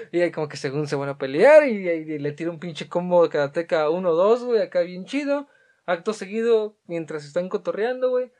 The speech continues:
se arde, se arde mi compa el Trejo, güey,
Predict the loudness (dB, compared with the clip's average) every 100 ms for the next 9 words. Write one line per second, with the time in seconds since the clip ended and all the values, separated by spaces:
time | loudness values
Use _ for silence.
0 | _ -8 -2 2 4 4 4 0 -4 -8
1 | _ _ -2 0 0 -2 -6 -6 -4 -4
2 | -4 -2 -2 -2 -6 -4 -4 -6